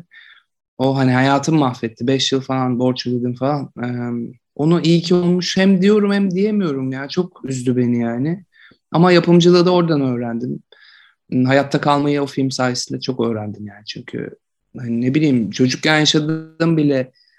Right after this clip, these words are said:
fakirliğin altına inmeyi tek başıma başardım. Bu birçok anlamda travmatik bir şey yani. Hani babanı falan eleştiriyorsun ya, böyle bize ev bırakmadı, onu yapmadı, bunu yapmadı. Sonra sen daha da kötü ticari tercihler yapıyorsun falan. O çok koymuştu.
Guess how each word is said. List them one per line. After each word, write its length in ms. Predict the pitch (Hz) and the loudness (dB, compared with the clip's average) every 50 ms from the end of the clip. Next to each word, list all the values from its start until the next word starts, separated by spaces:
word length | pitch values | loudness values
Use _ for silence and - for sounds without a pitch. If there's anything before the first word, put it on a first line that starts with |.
| _ _ _ | _ _ _
fakirliğin 500 | - 131 127 127 139 135 135 135 135 135 | -2 0 2 4 4 4 6 6 4 4
altına 460 | 131 131 127 123 127 - 139 131 123 | 2 2 0 0 -2 -2 -4 -2 0
inmeyi 540 | 123 127 127 127 127 127 131 139 143 135 - | 2 2 2 4 4 2 2 0 -2 -4 -4
tek 260 | - 131 127 - - | -4 -4 -4 -4 -4
başıma 320 | 127 - - - 175 175 | -4 -2 0 0 2 2
başardım. 480 | 175 165 - - 165 160 160 147 135 131 | 2 2 2 2 0 0 0 0 0 0
Bu 100 | 131 135 | 0 -2
birçok 280 | 143 131 - - - 131 | -2 -2 -4 -4 -2 -2
anlamda 580 | 123 120 123 120 120 131 143 165 165 - - - | -2 -2 -2 -2 -2 -2 -2 -2 -2 -4 -6 -4
travmatik 520 | - 147 143 143 147 147 147 - - _ | -2 0 0 2 0 -2 -4 -6 -10 _
bir 60 | - | -12
şey 180 | - - - 107 | -10 -6 -6 -6
yani. 220 | 107 104 104 104 | -6 -6 -6 -6
Hani 140 | 110 113 117 | -4 0 2
babanı 240 | 131 131 139 139 143 | 2 4 4 4 2
falan 260 | 139 143 143 135 127 | 2 0 -2 -2 -2
eleştiriyorsun 640 | 120 120 117 - - - 123 131 139 135 135 - 214 | -4 -4 -4 -6 -6 -2 2 2 2 2 2 0 0
ya, 140 | 95 160 127 | 0 0 0
böyle 280 | 123 123 120 117 117 120 | 0 0 0 0 0 -2
bize 200 | 120 120 131 123 | -2 -2 -2 -2
ev 300 | 120 - 127 127 123 117 | -2 0 0 0 0 2
bırakmadı, 420 | 123 123 127 127 - - 117 120 120 | 0 -2 -2 -4 -6 -8 -6 -4 -4
onu 160 | 117 123 127 | -2 -2 -2
yapmadı, 340 | 127 - - - 113 113 120 | -2 -4 -6 -8 -8 -4 -2
bunu 120 | 123 131 | -2 -2
yapmadı. 220 | 127 117 - 160 | -2 -2 -4 -6
Sonra 200 | - - 147 151 | -2 -2 0 0
sen 240 | 147 - 160 151 135 | 0 0 0 0 2
daha 180 | 139 135 139 135 | 2 2 2 2
da 100 | 135 135 | 0 -2
kötü 320 | - 123 120 - 131 123 | -4 -6 -6 -4 -4 -4
ticari 440 | 127 - 120 120 123 117 117 117 113 | -2 -2 0 0 2 2 0 0 -2
tercihler 480 | - 113 113 113 110 113 117 113 113 110 | -4 -4 -4 -4 -6 -8 -10 -10 -10 -10
yapıyorsun 400 | 110 - - - - - - _ _ | -12 -12 -18 -20 -20 -20 -20 _ _
falan. 240 | - - - 254 247 _ _ _ _ _ _ _ _ _ _ _ _ _ _ _ _ _ _ | -12 -12 -12 -12 -16 _ _ _ _ _ _ _ _ _ _ _ _ _ _ _ _ _ _
O 100 | - 147 | -4 0
çok 220 | 139 - 175 175 175 | 2 4 4 4 4
koymuştu. 680 | - 135 131 127 127 127 - - - 214 226 247 - | 4 4 4 4 4 2 0 -4 -4 -4 -4 -4 -6